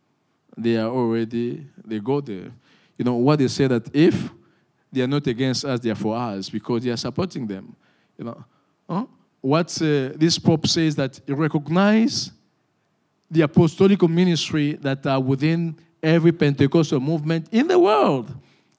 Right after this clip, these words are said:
Therefore, he sent them an invitation, all those big figures, including ours. Say, "Come and, you know, let's come together. We recognize that you have a banner.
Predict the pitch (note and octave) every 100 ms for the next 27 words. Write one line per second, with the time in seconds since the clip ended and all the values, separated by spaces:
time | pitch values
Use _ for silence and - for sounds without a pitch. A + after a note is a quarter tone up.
0 | - F#3 G#3+ - G3+ G3+ - _ - A3+
1 | - D#4+ D4 B3 C4+ A#3 G3+ E3+ A3 G#3+
2 | F#3 D#3 - A#3 C4+ A#3 A3 D#3+ G3 -
3 | F3+ C3+ - - - _ _ _ A2+ G#2+
4 | C#3 C#3 C3+ C#3 C3 B2+ G#2 G2+ - -
5 | - _ _ _ - F3 E3 - _ -
6 | F3+ D#3 A#2 G2+ _ _ C3 C#3 C#3 -
7 | - _ D3+ D#3 - D#3+ G#3 - G3 F#3+
8 | D#3 D3+ E3+ D#3 A#2 - _ _ _ C#3
9 | E3+ F3 F3+ D3+ F3 G3 G3+ E3 D#3+ D3+
10 | D#3 G3 G3+ F3 C#3+ F3 E3+ C#3 G#2